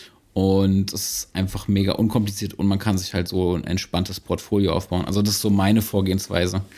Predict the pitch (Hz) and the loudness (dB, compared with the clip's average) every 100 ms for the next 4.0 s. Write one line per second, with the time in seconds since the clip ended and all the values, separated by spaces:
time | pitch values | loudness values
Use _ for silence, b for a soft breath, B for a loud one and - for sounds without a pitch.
0 | B B 98 98 104 98 - 98 92 95 | B B 0 2 2 0 0 0 2 2
1 | 92 - 92 90 - - 98 92 92 92 | 0 0 0 0 -2 -4 -4 -2 -2 -2
2 | - 104 120 113 - 120 123 - 107 98 | 0 -2 0 -6 -4 0 0 -2 0 2
3 | 95 98 - 110 131 - 135 131 139 | 2 2 0 2 0 2 2 2 0